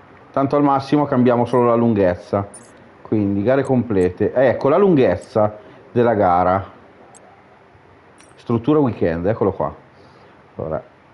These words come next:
allora, classico no. Sprint gara. Allora, prove. Prove no, tentativo unico, medio, cosa no, venticinque giri? No. Breve. Facciamo medio.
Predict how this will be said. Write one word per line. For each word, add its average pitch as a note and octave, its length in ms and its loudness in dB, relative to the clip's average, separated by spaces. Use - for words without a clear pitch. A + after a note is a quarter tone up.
allora, - 260 -12
classico G2+ 580 -10
no. - 200 -12
Sprint A#2+ 600 -10
gara. D2 420 -8
Allora, F2 260 -12
prove. B2+ 640 -4
Prove C#3 320 2
no, F2 260 0
tentativo A#2+ 460 0
unico, G3 640 0
medio, G#3 640 2
cosa C3 300 -4
no, G2+ 200 2
venticinque A2 580 -4
giri? G#2+ 460 -4
No. - 180 -6
Breve. A#2+ 400 -12
Facciamo C3+ 400 -2
medio. F#2 540 0